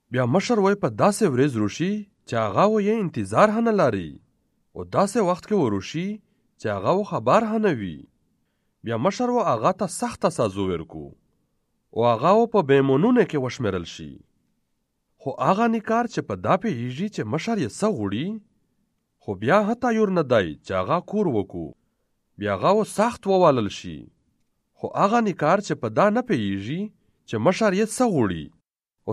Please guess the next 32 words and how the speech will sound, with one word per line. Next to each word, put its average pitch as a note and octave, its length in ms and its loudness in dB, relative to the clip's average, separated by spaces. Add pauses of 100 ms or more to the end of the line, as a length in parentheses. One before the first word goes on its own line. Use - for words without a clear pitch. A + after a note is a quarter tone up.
څه G3+ 100 2 (100)
غلط G3 420 2
کور A#2+ 120 4 (100)
وکړو F3+ 320 0 (420)
چې - 80 -8
د B2+ 180 -4
سزا E3+ 380 2
وړ C#3+ 140 8 (100)
وي، E2 180 -6 (760)
بیا D3+ 320 2
لږ G3 140 4 (120)
ووالل F#3 580 4
شي. F2+ 180 -8 (840)
چاته F#3+ 340 0
چې G#3 80 2 (140)
ډیر A#3 240 8
ورکړل C#3 360 2 (120)
شي، G3 140 -2 (720)
بیا C#3+ 120 6 (160)
ډیر A#3+ 180 8
و B3 180 4
ځنه F#3+ 220 6
غوښتل C#3+ 280 0 (100)
کیږي. E2+ 400 -4 (920)
څومره A3 420 4
ډیر F3+ 180 4
چې G3+ 80 -2 (100)
چاته D#3 300 0
سپورل D#3+ 300 0 (100)
کیږي، C3 340 -4 (580)
دومره G3+ 360 4
ډیر B2 120 4